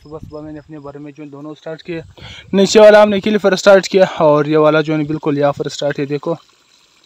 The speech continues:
ماشاءاللہ بالکل پانی نکل رہا ہے۔ اور میرے بھائی مسٹر اظہر الدین نے بالکل یہ چھوٹی گائے کو کھول دیا، ابھی تھوڑی دیر کے بعد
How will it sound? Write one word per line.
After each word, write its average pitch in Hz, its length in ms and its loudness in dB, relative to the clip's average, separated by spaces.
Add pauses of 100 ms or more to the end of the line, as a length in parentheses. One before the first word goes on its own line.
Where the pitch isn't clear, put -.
(200)
ماشاءاللہ 139 420 -4
بالکل 147 320 -6
پانی 147 220 -4
نکل 147 320 -4
رہا 160 80 2
ہے۔ - 280 -12 (1300)
اور 170 180 -8
میرے 202 220 -6
بھائی 202 180 -4
مسٹر 190 280 -8
اظہر 175 260 -8
الدین 175 180 -16
نے 175 140 -14
بالکل 170 300 -18 (580)
یہ 156 60 -16
چھوٹی 160 340 -12
گائے 165 140 -4 (240)
کو 160 140 -6
کھول 175 280 0
دیا، 175 140 2 (160)
ابھی 143 260 -4
تھوڑی 156 240 -4
دیر 156 100 -2
کے 156 160 -6
بعد 151 180 -2